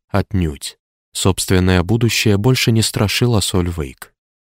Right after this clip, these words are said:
С глаз словно упали шоры, и дорога, какой бы она ни была, предстала взору светлой полосой, проблеском в небе, затянутом тучами с двух сторон.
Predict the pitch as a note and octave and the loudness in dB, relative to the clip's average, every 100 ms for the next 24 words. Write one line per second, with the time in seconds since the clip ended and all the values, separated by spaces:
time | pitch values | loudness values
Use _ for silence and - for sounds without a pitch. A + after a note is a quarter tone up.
0 | _ _ _ _ F#2 F2 F#2 A2+ - - | _ _ _ _ -6 0 2 2 -2 0
1 | A2+ A2 G#2 F#2+ G2 F#2 F2 - F#2+ A2 | 0 2 2 2 2 2 0 2 0 0
2 | G2+ _ _ _ G2 F#2 F2+ G2 A2 G#2 | -4 _ _ _ -2 2 2 2 0 -4
3 | G2+ G#2 G2+ G2+ G2+ G2 G2+ G2+ G2+ G2 | 0 0 2 2 2 2 0 0 -2 -4
4 | _ _ _ - F#2+ - - B2+ B2 G#2+ | _ _ _ -2 0 0 -2 2 2 2
5 | G#2 G#2+ F#2+ G2 F2+ F#2+ F#2+ F#2+ F2+ E2+ | 2 2 0 0 0 0 -2 0 0 0
6 | - G2 G#2 _ _ _ - B2 A#2 - | 0 0 -2 _ _ _ -2 2 0 0
7 | G#2 F2+ F2 F2+ G#2+ G#2 F2+ - B2+ C3 | 0 0 0 2 2 2 0 2 2 2
8 | A#2 A2 - F#2 - F#2+ F2+ F2+ F2+ E2+ | 0 -2 0 0 2 0 0 0 -2 -2
9 | - F#2 F#2 D#2 C2+ | -2 -2 0 -6 -10